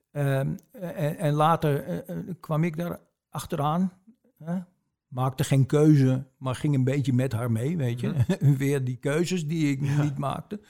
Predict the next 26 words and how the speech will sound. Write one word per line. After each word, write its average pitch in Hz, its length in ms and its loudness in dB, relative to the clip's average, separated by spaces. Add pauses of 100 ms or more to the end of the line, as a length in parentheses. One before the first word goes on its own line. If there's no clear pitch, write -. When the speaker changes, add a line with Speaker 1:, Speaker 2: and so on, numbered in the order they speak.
(460)
Speaker 1:
Maar 151 280 4
toen 180 220 8
hebben 160 260 6
we 156 60 4
het - 80 0
anders 180 240 2
gedaan. 156 380 0
Toen 156 120 0
zeiden 143 320 -2
we 139 120 -4
van, 143 180 -2
ja, 131 160 0
hoe 135 160 4
kunnen 151 260 4
we 135 60 0
nou 127 240 4
dingen 143 280 4
betekenen 127 600 0
direct 139 400 4
in 139 140 2
onze, 135 500 0
in 147 160 0
onze 131 240 0
omgeving? 131 580 -2
Want 131 140 -4
dat, 131 240 -6